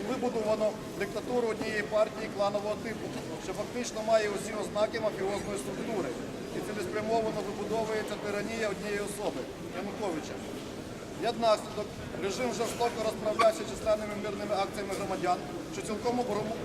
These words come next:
обґрунтовано вимагали відновлення в країні верховенства права,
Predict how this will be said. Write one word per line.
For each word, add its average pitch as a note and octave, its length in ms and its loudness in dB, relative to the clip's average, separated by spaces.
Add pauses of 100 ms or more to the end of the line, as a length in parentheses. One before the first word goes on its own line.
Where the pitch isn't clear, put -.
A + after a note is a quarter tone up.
(240)
обґрунтовано A3 760 2
вимагали G#3 520 4
відновлення G#3 460 0
в - 140 -2
країні A3+ 300 -2 (460)
верховенства G#3 540 4 (120)
права, G#3+ 260 8